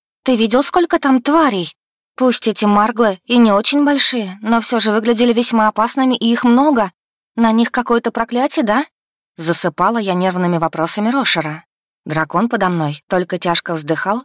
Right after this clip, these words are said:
и осуждающе поглядывал, изредка поворачивая длинную шею с клиновидной головой назад. За всеми этими сводящими с ума несоответствиями я даже не глядела, куда мы летим. Особой радости полёта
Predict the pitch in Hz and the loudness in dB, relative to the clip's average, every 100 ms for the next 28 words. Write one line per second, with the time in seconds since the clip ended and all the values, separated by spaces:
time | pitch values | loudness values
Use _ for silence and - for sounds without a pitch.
0 | - 190 170 180 170 277 339 - - 175 | -4 -4 -2 -4 -2 -2 0 -2 -2 -4
1 | 156 156 147 139 143 - _ 208 185 175 | -2 -4 -4 -6 -8 -12 _ -6 -4 -2
2 | 170 - 165 165 165 165 165 156 156 156 | -6 -6 -6 -4 -2 -2 -4 -4 -4 -2
3 | 156 147 139 - 208 175 165 - 190 170 | -2 -2 -2 -2 -4 -6 -8 -8 -4 -2
4 | 156 151 160 196 233 262 247 160 170 185 | -2 -2 -4 -4 -2 -2 -2 -2 -2 -2
5 | 165 147 - _ _ _ _ _ _ 185 | -4 -8 -14 _ _ _ _ _ _ -4
6 | 170 165 - 175 165 165 160 160 170 170 | -4 -4 -6 -4 -4 -4 -4 -2 -4 -2
7 | 185 196 190 156 - 165 185 175 - 151 | -2 -2 -2 -4 -2 0 0 -2 -2 -4
8 | 175 220 - 185 156 143 156 _ 196 180 | -4 -6 -4 -4 -4 -4 -8 _ -2 0
9 | 175 170 180 175 170 160 160 165 180 170 | 0 0 -2 -2 -4 0 0 0 -2 0
10 | 165 170 233 - 208 170 - _ _ _ | 0 -2 -4 -4 -4 -6 -10 _ _ _
11 | - 175 185 170 165 170 170 - 170 160 | -6 -4 -2 -2 -2 -2 -4 -8 -6 -4
12 | 180 233 147 | -4 -6 -8